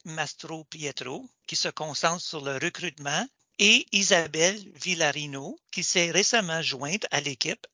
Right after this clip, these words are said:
afin de coordonner nos efforts de rétention et de reconnaissance. Nous avons aussi sur l'équipe Sue Alcott, qui est la gestionnaire, service aux bénévoles, personnes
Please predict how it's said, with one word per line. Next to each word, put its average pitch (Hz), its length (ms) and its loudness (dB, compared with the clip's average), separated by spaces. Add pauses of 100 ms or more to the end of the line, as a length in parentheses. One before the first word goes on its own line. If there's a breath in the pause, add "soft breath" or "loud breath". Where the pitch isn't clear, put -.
afin 160 300 0
de 175 140 -6
coordonner 151 520 -6
nos 185 140 -4
efforts 156 440 0
de 147 100 -4
rétention 160 760 0 (100)
et 143 100 -2
de 135 100 -2
reconnaissance. 135 960 -4 (300)
Nous 156 120 -4
avons 160 320 2
aussi 240 600 4
sur 165 280 2
l'équipe 202 380 4 (160)
Sue 240 480 2 (180)
Alcott, 156 680 2 (360 loud breath)
qui 185 140 6
est 165 80 8
la 156 140 2
gestionnaire, 170 960 2
service 165 460 -2
aux 170 40 -2
bénévoles, 139 540 -2
personnes 165 580 -2